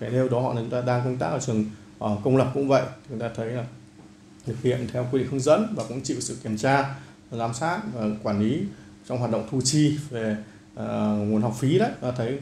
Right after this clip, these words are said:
thông qua các cơ quan kiểm toán, cơ quan thuế, đúng không? Công khai về tài chính. Rồi nhà trường cũng đã công, công khai các cái mức học phí trước khi tuyển sinh, đúng không? Rồi lộ trình tăng học phí, đúng không? À, đối với, ờ, cho, nghĩa là cho phụ huynh học sinh đấy,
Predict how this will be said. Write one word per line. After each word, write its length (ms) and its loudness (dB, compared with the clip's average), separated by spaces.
thông 160 -4
qua 200 0
các 160 -4
cơ 160 0
quan 240 2
kiểm 160 -4
toán, 260 6
cơ 180 -6
quan 100 -4
thuế, 140 8
đúng 140 -2
không? 120 -4
Công 100 -8
khai 100 -6
về 160 -2
tài 160 0
chính. 240 2
Rồi 260 0
nhà 120 -2
trường 280 0
cũng 120 -4
đã 100 -2
công, 320 -2
công 120 4
khai 380 2
các 100 0
cái 120 -2
mức 120 0
học 160 -6
phí 280 -2
trước 200 -2
khi 120 -4
tuyển 120 -2
sinh, 300 6
đúng 160 -8
không? 240 -4
Rồi 80 2
lộ 180 4
trình 240 -2
tăng 120 0
học 220 0
phí, 240 6
đúng 80 -2
không? 180 -2
À, 120 0
đối 160 4
với, 360 2
ờ, 360 0
cho, 380 -2
nghĩa 160 0
là 180 0
cho 100 0
phụ 140 -2
huynh 80 2
học 100 2
sinh 220 4
đấy, 120 -2